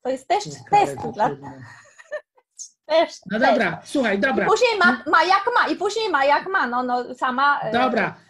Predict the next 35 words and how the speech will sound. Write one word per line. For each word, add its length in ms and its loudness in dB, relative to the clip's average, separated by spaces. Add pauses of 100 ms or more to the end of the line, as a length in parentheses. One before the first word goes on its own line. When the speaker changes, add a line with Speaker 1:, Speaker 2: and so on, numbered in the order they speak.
(120)
Speaker 1:
powiem, 200 -2
Speaker 2:
poszliśmy 220 0
Speaker 1:
białe 200 4
Speaker 2:
do 60 0
Speaker 1:
gały 240 6
Speaker 2:
tej 60 2
Speaker 1:
to 60 0
Speaker 2:
trattorii, 380 2
Speaker 1:
brały, 280 4
Speaker 2:
wybrała 340 2
Speaker 1:
tak? 140 0
Speaker 2:
sobie 320 -6
sałatkę 600 -4
grecką. 600 -8 (420)
I 100 -8
teraz 220 -2 (100)
<laughs> 100 -18
powiedz 240 -4
mi, 300 -2 (400)
jakie 360 0
mam 220 -2
jej 120 -2
zadać 340 -4
pytanie, 880 -6 (260)
bo 100 -4
ja 140 -2
już 120 -6
przewiduję 600 -2
tak, 180 -6
że 120 -4
jak 260 -2
tak 200 -4
nam 200 0
się 240 -6
uda 600 -2